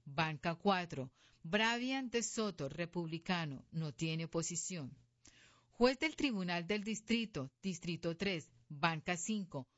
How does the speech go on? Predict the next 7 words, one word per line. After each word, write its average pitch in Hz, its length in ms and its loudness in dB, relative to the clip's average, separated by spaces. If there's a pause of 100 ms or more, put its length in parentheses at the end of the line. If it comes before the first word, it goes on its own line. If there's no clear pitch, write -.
(120)
Wendy 220 580 -2 (160)
Smallwood 175 680 -2 (480)
Hazelton. 143 800 -4 (1600)
Demócrata, 185 920 0
no 160 240 -4
tiene 175 360 -2
oposición. 170 760 -4